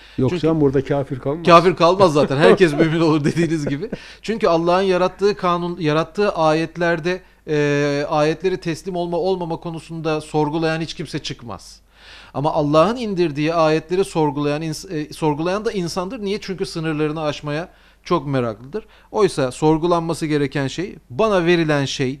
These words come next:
Speaker 2: din olarak bana gösterilen şey Allah'ın ayeti midir, değil midir? Allah'ın ayeti ise ve bu işte tilavet edilerek, yani işte bağlantılarıyla birlikte ortaya konularak birisine ulaştırıldıysa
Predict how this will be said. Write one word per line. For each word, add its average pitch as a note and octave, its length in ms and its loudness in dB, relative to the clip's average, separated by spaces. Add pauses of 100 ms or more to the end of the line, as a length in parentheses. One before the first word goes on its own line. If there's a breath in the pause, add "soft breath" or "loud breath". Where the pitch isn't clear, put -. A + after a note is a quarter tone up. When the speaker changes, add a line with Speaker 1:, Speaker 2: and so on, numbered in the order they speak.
Speaker 2:
din F#3 120 2
olarak D3+ 420 2
bana C#3 160 -2
gösterilen B2 580 -4
şey D3 320 -4 (400 loud breath)
Allah'ın E3+ 600 6
ayeti E3+ 460 4
midir, G#3 400 -6
değil E3+ 240 4
midir? B2+ 300 -8 (300 soft breath)
Allah'ın G#3 380 2
ayeti F#3+ 400 2
ise D#3+ 360 -6
ve D#3 180 -4
bu F#3 160 6
işte - 180 -4
tilavet D#3 520 0
edilerek, C3 480 -4
yani B2+ 160 -8
işte B2 260 -8
bağlantılarıyla C3+ 800 -4
birlikte C#3+ 460 -4 (400 loud breath)
ortaya D3+ 460 0
konularak D#3+ 560 -2
birisine C#3+ 320 -4
ulaştırıldıysa D3+ 960 -2